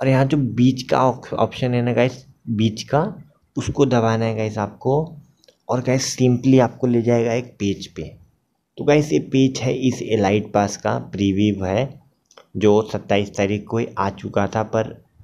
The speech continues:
अगर सब आप प्री ऑर्डर किए होंगे तो सत्ताईस तारीख को आपको मिल जाता। पर गाइस, आपने,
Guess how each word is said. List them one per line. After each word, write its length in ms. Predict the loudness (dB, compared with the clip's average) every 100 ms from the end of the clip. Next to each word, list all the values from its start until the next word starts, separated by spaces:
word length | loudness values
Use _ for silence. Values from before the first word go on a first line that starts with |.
| -6
अगर 180 | 0 0
सब 340 | 0 -6 -4 -2
आप 260 | -2 -4 -6
प्री 140 | 0
ऑर्डर 280 | 0 2 -2
किए 240 | -4 -4
होंगे 260 | -2 -2 -4
तो 80 | -6
सत्ताईस 520 | -10 -12 -6 -6 -6
तारीख 260 | -6 -6 -6
को 120 | -6
आपको 260 | -6 -6
मिल 260 | -4 -2 0
जाता। 480 | -2 -2 -4 -8 -10 _ _ _
पर 120 | -2
गाइस, 380 | 2 2 2 0
आपने, 600 | -2 -4 -4 -2 0 -2